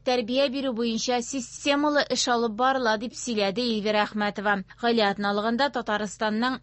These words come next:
йөз егерме гаиләсенә мәхәббәт һәм тугрылык өчен медале тапшырылачак. Әлеге медальләр егерме биш елдан артык дус, тату яшәгән гаиләләргә бирелә.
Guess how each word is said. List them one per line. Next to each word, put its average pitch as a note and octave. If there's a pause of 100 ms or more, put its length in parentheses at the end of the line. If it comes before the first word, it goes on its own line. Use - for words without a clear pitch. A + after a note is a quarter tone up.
йөз G3+
егерме G#3
гаиләсенә G#3 (340)
мәхәббәт B3+
һәм C4
тугрылык A#3+
өчен B3
медале G#3+
тапшырылачак. G#3 (160)
Әлеге G#3
медальләр G3
егерме B3
биш A#3+
елдан B3
артык G#3+
дус, A#3+
тату G#3+
яшәгән G3+
гаиләләргә G3+
бирелә. G3